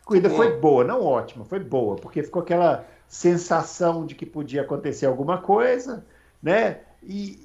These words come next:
Speaker 1: o fato de alguns pilotos terem adotado a estratégia de esperar pra pular do pneu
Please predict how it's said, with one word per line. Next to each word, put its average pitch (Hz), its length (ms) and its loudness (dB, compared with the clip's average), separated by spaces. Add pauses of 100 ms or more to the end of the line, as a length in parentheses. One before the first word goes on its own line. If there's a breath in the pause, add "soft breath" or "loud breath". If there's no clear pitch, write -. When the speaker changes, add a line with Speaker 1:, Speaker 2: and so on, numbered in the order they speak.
Speaker 1:
o 214 100 -4
fato 202 400 2
de 180 60 0
alguns 180 300 0
pilotos 139 520 -4
terem 135 300 -2
adotado 123 500 0
a 123 40 -2
estratégia 117 560 -2
de 123 120 -6
esperar 131 840 2 (360)
pra 135 180 0
pular 135 680 -2
do 123 120 -8
pneu 117 720 -4